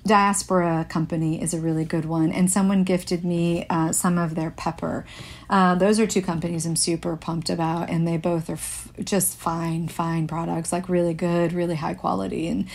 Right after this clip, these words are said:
I, I think everything's sustainable. I think the really beautiful thing about, um, Diaspora Company is that is woman color, uh, queer owned, like, really incredible company. So I'm excited about spices right now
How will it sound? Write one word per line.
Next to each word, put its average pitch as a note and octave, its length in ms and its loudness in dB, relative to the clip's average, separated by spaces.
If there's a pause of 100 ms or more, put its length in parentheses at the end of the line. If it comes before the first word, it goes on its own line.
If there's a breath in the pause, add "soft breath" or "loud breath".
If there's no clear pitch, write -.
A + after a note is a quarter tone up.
(440 loud breath)
I, F3 220 2
I F#3 60 0
think F3+ 340 -2
everything's F3+ 500 2
sustainable. F3 640 2
I F3 100 4
think F3+ 220 0
the F3+ 80 2
really F3 340 2
beautiful F3 380 -2
thing F3 240 -2
about, F3 420 -2
um, E3+ 480 0 (720 loud breath)
Diaspora F#3 600 4
Company E3+ 580 -2
is E3+ 440 2 (400 loud breath)
that F3+ 340 4
is F3 260 2
woman F3 280 0
color, E3+ 640 0
uh, F3 200 0 (480)
queer F#3 340 2
owned, F3 580 2 (100)
like, E3 420 -2
really E3+ 380 0
incredible D#3+ 460 -2
company. D#3+ 640 -2
So F3+ 340 -2 (320 loud breath)
I'm B3 140 8
excited A#3 420 6
about F#3 220 2
spices F3 500 -2
right D#3+ 180 -2
now - 340 -4